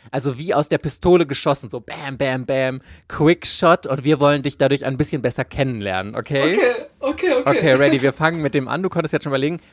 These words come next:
Speaker 1: Manga.
Speaker 2: Doktor Stone.
Speaker 1: Essen.
Speaker 2: Spaghetti Carbonara.
Speaker 1: Farbe.
Speaker 2: Grün.
Speaker 1: Film.
Speaker 2: Battleship. <laughs>
Speaker 1: Mangaka.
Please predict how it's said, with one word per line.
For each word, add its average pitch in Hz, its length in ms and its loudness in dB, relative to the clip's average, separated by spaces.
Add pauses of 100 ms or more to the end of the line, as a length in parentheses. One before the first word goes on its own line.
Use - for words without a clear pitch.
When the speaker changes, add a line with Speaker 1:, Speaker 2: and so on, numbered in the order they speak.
(100)
Speaker 1:
Manga. 127 520 2 (200)
Speaker 2:
Doktor 220 280 -6
Stone. 180 420 -4 (220)
Speaker 1:
Essen. 113 560 0 (260)
Speaker 2:
Spaghetti 247 500 -6
Carbonara. 202 760 -6 (400)
Speaker 1:
Farbe. 127 720 0 (440)
Speaker 2:
Grün. 208 540 -8 (140)
Speaker 1:
Film. 131 560 6 (400)
Speaker 2:
Battleship. 202 580 -4 (460)
<laughs> - 440 -14
Speaker 1:
Mangaka. 131 800 2